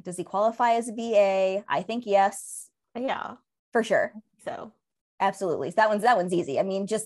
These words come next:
Speaker 1: the masquerade party alone, that's, that's, that's enough to give him B A status. Perfect.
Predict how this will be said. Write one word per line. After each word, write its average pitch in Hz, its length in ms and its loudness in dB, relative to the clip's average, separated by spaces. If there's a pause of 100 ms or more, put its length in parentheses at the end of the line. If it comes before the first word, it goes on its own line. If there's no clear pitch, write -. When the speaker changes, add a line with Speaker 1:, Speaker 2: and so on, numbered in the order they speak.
Speaker 1:
the 196 140 2
masquerade 208 540 0
party 165 220 0
alone, 156 440 -2
that's, - 340 -8 (100)
that's, - 440 -2
that's 190 240 -2
enough 180 340 0
to 190 80 -4
give 175 240 4
him 156 380 2 (100)
B 165 160 2
A 151 140 2
status. - 400 -4 (240)
Perfect. - 360 -2